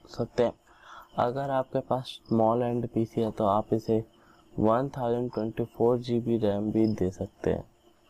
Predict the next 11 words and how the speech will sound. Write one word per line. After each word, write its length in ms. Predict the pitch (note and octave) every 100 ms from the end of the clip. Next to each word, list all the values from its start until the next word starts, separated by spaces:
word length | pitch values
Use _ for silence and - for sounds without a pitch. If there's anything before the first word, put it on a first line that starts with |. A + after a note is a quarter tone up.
| - - - G2+
एमबी, 360 | A#2 A2 F#2 - -
वन 320 | G#2 A2 B2
थाउजेंड 460 | A#2+ A2+ G2 A2+ A#2
ट्वेंटी 280 | G2+ G2 G#2+
फ़ोर 280 | - G#2
एमबी 260 | G2 G2+ G#2+
भी 200 | - C3
रैम 380 | A#2+ G2 B2+ A#2+
दे 180 | G#2+ F#2+
सकते 360 | F#2+ - F#2+
हैं। 180 | F2+